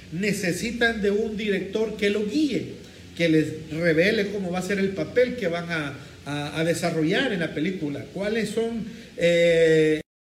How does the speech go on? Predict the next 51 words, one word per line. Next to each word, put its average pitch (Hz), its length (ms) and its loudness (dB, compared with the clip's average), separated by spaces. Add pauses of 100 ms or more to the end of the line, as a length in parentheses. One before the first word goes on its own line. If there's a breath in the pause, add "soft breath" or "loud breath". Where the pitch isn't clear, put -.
actitudes 196 640 2
y 190 80 4
todo 233 280 2
lo 214 160 0
que 190 100 -2
debe 214 220 0
demostrar, 180 680 -2
cómo 269 320 0
él 240 140 0
quiere 247 380 0
que, - 480 -4
si 202 160 -2
va 175 120 2
a 170 120 0
llorar 190 460 0
o 165 100 2
va 180 80 -2
a 180 40 -2
reír, 202 540 -2
todo, 254 360 0
todo. 202 440 0
Lo 175 320 2
de-, 156 80 2 (180)
lo, 165 280 2 (240 loud breath)
esa 180 200 2
es 226 120 2
la 214 140 2
guía 240 340 0
de 180 120 -4
un 202 200 -4
director 220 840 -2
para 160 220 -2
una 165 220 -2
estrella. 226 480 -2 (560 loud breath)
Un 208 240 0
diri-, 202 380 0
un 226 220 0
director 214 560 -2
técnico, 180 440 -2
aquellos 190 340 -2
que 170 140 -4
les 160 160 -2
gusta 175 240 -2
el 151 80 0
fútbol, 156 500 -2
y 127 60 -6
sé 175 120 -4
que 180 100 -8
algunos 170 280 -6
me 156 80 -4
están 170 280 -6